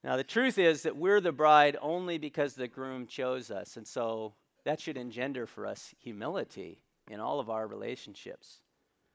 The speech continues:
And not, you know,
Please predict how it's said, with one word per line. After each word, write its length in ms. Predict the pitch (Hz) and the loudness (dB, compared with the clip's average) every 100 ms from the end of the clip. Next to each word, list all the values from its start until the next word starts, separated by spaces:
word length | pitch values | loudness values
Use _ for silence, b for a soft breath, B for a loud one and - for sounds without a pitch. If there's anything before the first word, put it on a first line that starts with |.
| _ _ _ _ _ _ _ _ _ _ _ _ _ _ _ _ _ - _ _ _ _ - | _ _ _ _ _ _ _ _ _ _ _ _ _ _ _ _ _ -20 _ _ _ _ -4
And 320 | 113 107 101 - - | 0 0 -4 -14 2
not, 260 | 123 139 - - - | 4 4 0 -20 -18
you 60 | 101 | -16
know, 140 | 80 | -18